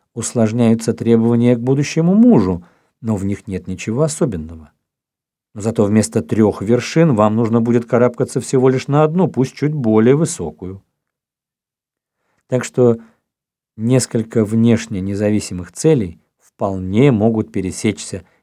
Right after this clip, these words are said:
если при поиске мужа в число мысленных требований к нему вы включите условия типа «И пусть мой муж имеет собственное жильё и собственный бизнес, в котором я смогу с удовольствием трудиться». Точно так же можно и нужно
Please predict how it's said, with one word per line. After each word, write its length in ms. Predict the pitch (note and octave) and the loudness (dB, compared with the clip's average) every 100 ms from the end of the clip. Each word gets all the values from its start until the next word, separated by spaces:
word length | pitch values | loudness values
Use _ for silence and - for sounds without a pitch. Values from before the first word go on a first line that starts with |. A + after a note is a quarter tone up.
| - | -2
если 280 | A#2 - | -2 0
при 180 | A2 A#2 | -2 0
поиске 480 | A2+ A#2 G#2 - G#2+ | 0 2 2 0 -8
мужа 280 | G#2 G2+ F#2 | -6 -6 -8
в 80 | - | -10
число 320 | A2 - G#2+ | -16 -6 -4
мысленных 460 | G#2 G2+ G2 F#2+ | -2 -4 -6 -10
требований 420 | - C3+ E3+ E3 E3+ | -2 0 2 0 0
к 60 | |
нему 340 | E3+ D#3+ E3 D#3 - _ - | 0 2 2 0 -12 _ -2
вы 160 | A#2 | -2
включите 580 | - G2+ - C3 - A#2+ | 0 -2 -2 -4 0 -2
условия 480 | - - A#2+ A#2 A2 | -2 -4 0 2 2
типа 440 | - G#2 G#2+ G2+ - _ - | 0 -6 -4 -6 -8 _ -6
«И 80 | C3+ | -6
пусть 320 | - C#3 - | 0 0 0
мой 220 | A2 G#2+ | 0 0
муж 300 | G#2 F#3+ - | 2 0 0
имеет 360 | A#2+ B2 A2+ G#2 | 0 2 0 0
собственное 540 | A#2 - - G2 G2 | -4 -4 -8 -8 -6
жильё 320 | G2 F#2+ G2 | -6 -4 -2
и 60 | F#2+ | -2
собственный 500 | - F#2 - G#2 F#2+ | -4 -12 -12 -10 -8
бизнес, 340 | A2 G3 G#3+ | 0 2 2
в 80 | - | -2
котором 380 | - A2+ G#2 F#2 | -4 -4 -2 0
я 120 | C#3 | 0
смогу 300 | E3 G2 G#2+ | 0 -4 -6
с 80 | D3 | -6
удовольствием 480 | G#2 F#2+ G#2+ A#2+ A2+ | -4 -4 -6 -8 -8
трудиться». 480 | A2 E2+ C#2+ - _ _ _ _ _ _ _ _ _ _ _ _ _ _ _ _ _ | -6 -8 -10 -16 _ _ _ _ _ _ _ _ _ _ _ _ _ _ _ _ _
Точно 340 | C3+ C3 C3 | -6 -4 -4
так 240 | A#2+ C#3+ B2+ | 0 0 0
же 120 | A#2+ | 0
можно 400 | B2+ E3 B2 G2+ | 2 2 2 -2
и 240 | - - | -8 -4
нужно 560 | G2+ G2+ D3+ C3+ G2+ F2 | -4 0 -2 -2 -4 -8